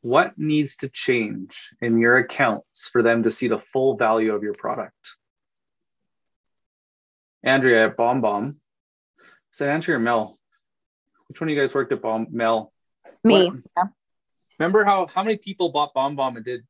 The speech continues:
Speaker 1: nothing with it?
Speaker 2: Quite a lot. That's pretty common. <laughs>
Speaker 1: Why is that?
Speaker 2: I feel like they just don't understand the, where it, like, fits in their world.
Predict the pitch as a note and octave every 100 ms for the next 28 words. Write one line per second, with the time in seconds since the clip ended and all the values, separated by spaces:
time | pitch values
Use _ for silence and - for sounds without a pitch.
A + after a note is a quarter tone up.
0 | - A#2+ - A2 G#2 G#2 G#2+ _ _ _
1 | _ _ _ _ _ _ _ _ _ -
2 | - - - - - - A3+ G3 F3+ E3+
3 | E3+ - F3+ - - F3 F3 E3+ E3+ F3
4 | - G#3 - C4+ A3+ G#3+ _ _ _ _
5 | _ - A2 D3 B3+ - G2 - - _
6 | _ - - _ _ _ _ _ _ _
7 | _ _ _ _ - G3 A3+ G3+ F#3+ F#3
8 | F#3+ - F#3 F#3+ F3 F3 F3 F3+ - F3+
9 | F3+ F3 F3 F3 - F3 F3 E3 D#3 -
10 | - _ _ _ _ _ _ _ _ F#3
11 | F#3+ E3+ F3 - - E3+ F3 F3 E3+ E3+
12 | D#3+ D#3+ F3 _ _ E3+ E3 C#3+ D#3+